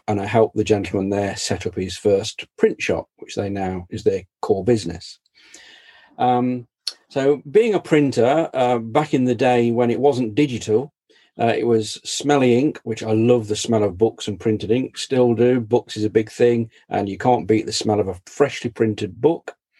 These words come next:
Um, you invariably had inky hands.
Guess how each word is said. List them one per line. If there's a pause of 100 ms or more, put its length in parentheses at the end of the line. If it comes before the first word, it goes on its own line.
(500)
Um, (2750)
you
invariably
had (460)
inky
hands.